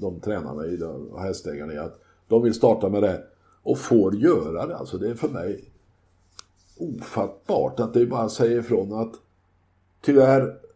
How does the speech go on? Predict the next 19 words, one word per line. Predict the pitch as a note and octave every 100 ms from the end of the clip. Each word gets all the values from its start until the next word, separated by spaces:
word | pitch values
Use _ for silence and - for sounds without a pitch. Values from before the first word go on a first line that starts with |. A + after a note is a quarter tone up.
| -
här | A#2+ C3+
är | A#2 A#2+ A#2+
reglerna | A#2+ G#2+ G2 G#2 G#2+ G2+ - -
och | A#2
du | G2+
får | A#2
inte | G#2+ G#2+
använda | G2 E2+ E2
dessa | F2+ F2+ F#2
grejer. | F2+ F2 F#2
Och | F2+
har, | A#2 A#2 -
då | G#2+
har | A#2+
de | C3+
använt | C#3+ A2 G#2
det | G#2
i |
försöket | G2+ A2 - A2+ A#2+ D3+